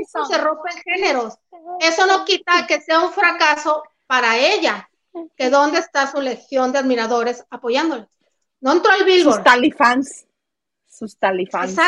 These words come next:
Speaker 1: eso es lo que me asombra, sí, está bien, te puede gustar, no tiene nada de malo, te digo, yo debería de haber escuchado también ya ese tema. Pero sí no ha sonado, porque aunque cuando andas buscando las redes, sobre todo en TikTok,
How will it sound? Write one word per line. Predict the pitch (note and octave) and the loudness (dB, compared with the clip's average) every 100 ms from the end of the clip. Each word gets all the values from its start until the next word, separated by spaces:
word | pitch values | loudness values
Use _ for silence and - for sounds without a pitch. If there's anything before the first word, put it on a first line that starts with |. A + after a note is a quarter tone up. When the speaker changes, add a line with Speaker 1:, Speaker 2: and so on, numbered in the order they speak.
| F4+ | 0
Speaker 1:
eso | F#4 F#4 | -4 -2
es | G#4 | -6
lo | A4+ | -4
que | F#4+ | -6
me | D4+ | -4
asombra, | C#4+ - F4+ F4 B3 | -4 -2 0 0 -2
sí, | - F#4 F4+ - | 0 0 0 -6
está | _ _ D4+ | _ _ -4
bien, | E4 E4 G#4 | 0 0 -2
te | G#4+ | -4
puede | F#4 G4 | -2 0
gustar, | F#4 - - D4 F4 G4 F#4 _ _ - _ _ _ _ _ _ _ _ | 0 -2 -2 0 2 0 -4 _ _ -20 _ _ _ _ _ _ _ _
no | B3+ C4 | -12 -10
tiene | C4+ D#4 | -6 -2
nada | D#4+ D#4 | 0 0
de | C4+ | 2
malo, | C4 F4 F4 A3 - _ | 4 4 2 -2 -6 _
te | - A#3+ | -2 -2
digo, | A#3 G#3 | -2 -6
yo | G3+ B3+ | 0 2
debería | D4+ D4+ C#4+ | 4 4 4
de | |
haber | C4 B3+ | 2 0
escuchado | C4 A#3+ - C#4+ C4+ | -4 -12 -8 -8 -6
también | G#3+ A3+ G#3+ | -6 -6 -6
ya | G3 | -10
ese | A#3 | -12
tema. | A3 D#4+ C#4+ - _ _ _ _ _ _ _ _ _ _ _ _ _ _ _ - | -8 -6 -6 -10 _ _ _ _ _ _ _ _ _ _ _ _ _ _ _ -2
Pero | C#4+ C#4+ | 0 2
sí | F4 F#4 | 2 4
no | |
ha | F#4+ | 2
sonado, | G4 F#4 F4 E4 C#4+ B3+ - _ _ | 2 2 2 2 0 -2 -14 _ _
porque | C4 C4+ D4 C#4+ C#4 C#4 _ _ _ - | -6 -2 2 2 0 -10 _ _ _ -2
aunque | C#4+ C#4+ C#4 - | 0 2 0 0
cuando | C#4+ C#4 | -2 -2
andas | D#4 G4+ | -2 -4
buscando | D#4+ - D4+ D#4+ | -6 -6 -2 0
las | C#4+ | 0
redes, | C#4 C#4+ | 0 -2
sobre | D#4 A#3+ | -2 -6
todo | C#4 | -8
en | C#4 | -10
TikTok, | C#4+ C#4+ - C#4+ | -14 -18 -8 -8